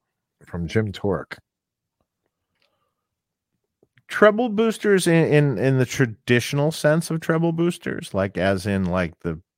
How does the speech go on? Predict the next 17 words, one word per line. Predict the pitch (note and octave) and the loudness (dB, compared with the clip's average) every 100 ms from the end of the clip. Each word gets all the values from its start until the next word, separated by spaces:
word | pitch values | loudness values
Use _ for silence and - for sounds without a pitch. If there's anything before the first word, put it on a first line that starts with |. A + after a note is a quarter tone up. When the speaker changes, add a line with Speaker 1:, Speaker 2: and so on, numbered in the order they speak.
| _ | _
Speaker 2:
the | - - E2 D2 _ _ - | -20 -8 -8 -8 _ _ -20
Fryer | - G2 F#2+ G#2 A#2 A#2+ B2 B2 B2 B2+ - | -8 -2 2 2 2 2 0 -2 -4 -6 -8
or, | F#2 F#2 F2+ F2 E2 - | -6 -4 -2 -4 -6 -4
um, | F2 E2 E2 D#2+ C2 G#1+ | -4 -4 -4 -6 -8 -10
like, | E2 - | -12 -6
the | |
Brian | E2+ G2+ F#2+ E2 | 2 4 4 2
May | F#2 | 0
style | A2+ B2 B2 | 0 0 0
treble | - A#2+ C3 | 0 -2 -2
booster? | B2+ C3+ - C3+ - _ _ _ _ _ _ _ _ _ _ _ _ _ _ _ | -4 -4 -4 -10 -10 _ _ _ _ _ _ _ _ _ _ _ _ _ _ _
Oh, | C3+ C3 B2 A2+ G2+ F2+ - - - - | 8 10 10 6 0 -4 -10 -14 -12 -6
that's | B2 | -4
a | A#2 | -4
good | G2+ F#2+ | -8 -6
question. | - G#2 - F#2 D#2+ D2+ - - - | -4 -4 -2 -2 -2 -4 -10 -18 -6
Um, | G2 F2+ F#2 F#2 F#2 F2+ | 0 2 2 0 0 -2